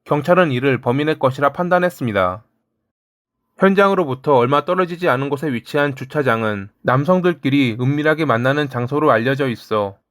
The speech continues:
경찰은 그곳을 방문했던 이들을 포함 사건 당일 캠프 근처에 있었던 모든 남성들을 조사했습니다. 그중 알리바이가 없는 마흔 명을 대상으로 디엔에이를 제공받았지만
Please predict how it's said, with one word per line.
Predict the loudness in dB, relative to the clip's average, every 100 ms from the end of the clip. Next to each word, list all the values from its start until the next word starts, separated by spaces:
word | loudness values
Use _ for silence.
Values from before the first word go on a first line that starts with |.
| _ -4
경찰은 | -4 0 0 -2
그곳을 | 0 -2 0 0
방문했던 | 0 2 0 0 -2
이들을 | 0 0 -2
포함 | -2 2 2 2 -6 _
사건 | -4 0 2
당일 | 2 2 2 0 -2 -6
캠프 | -6 -4 -4
근처에 | -2 -2 0 0
있었던 | 0 -2 -2 -2
모든 | -2 -2 0
남성들을 | -2 -2 -4 -2 -4
조사했습니다. | -4 -4 0 0 -2 -6 0 0 -2 -8 _ _ _ _ _ _ _ _ _ _ _
그중 | -2 2 2 2
알리바이가 | 2 2 2 2 2
없는 | 0 0
마흔 | 2 4 4 2
명을 | -2 -2
대상으로 | -4 -6 -6 -4 -4 -6
디엔에이를 | -6 -4 -2 -2 -4
제공받았지만 | -6 -6 0 2 2 -2 0 0 0